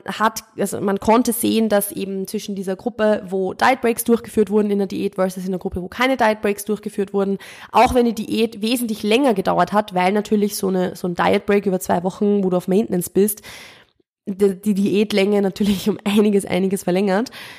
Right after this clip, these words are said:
hat man gesehen, dass einfach die Adherence besser war, also dass sich die TeilnehmerInnen der Studie besser an dieses Diätprotokoll halten konnten, dass der Appetit ein bisschen weniger war und so weiter. Also es kann psychologisch einfach Sinn machen, so Diet Breaks einzubauen.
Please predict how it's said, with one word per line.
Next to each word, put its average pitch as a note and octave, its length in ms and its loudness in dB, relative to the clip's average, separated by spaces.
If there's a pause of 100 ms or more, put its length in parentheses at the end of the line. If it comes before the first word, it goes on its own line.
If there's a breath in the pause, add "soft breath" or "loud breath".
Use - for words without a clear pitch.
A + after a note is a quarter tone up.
(340 loud breath)
hat G#3+ 160 2
man A#3+ 100 4
gesehen, A#3 220 2
dass G#3+ 80 0
einfach G#3+ 200 0
die G#3+ 120 0
Adherence B3 420 2
besser B3 300 0
war, B3+ 200 4
also G#3 180 0
dass G3+ 180 -2
sich G#3+ 140 -6
die G#3+ 100 -4
TeilnehmerInnen G#3 760 2
der F#3+ 100 2
Studie G3 340 0
besser G#3 480 -2
an F#3+ 360 0
dieses G3+ 420 0
Diätprotokoll F#3+ 720 -2
halten A#3 360 2
konnten, C4 380 2 (340 loud breath)
dass - 140 -2
der - 100 2
Appetit G#3 400 0
ein B3+ 60 2
bisschen A#3 200 2
weniger G#3+ 380 0
war G3 180 4
und G3 140 -4
so F#3 100 -4
weiter. F3 300 -2
Also F3+ 160 -4
es - 160 -6
kann A3 560 0
psychologisch G#3+ 580 2 (540)
einfach G#3 260 -2
Sinn G#3 360 2
machen, C#4 380 0 (420 loud breath)
so - 120 0
Diet G#3 300 2
Breaks G3 220 -4
einzubauen. A#3+ 640 0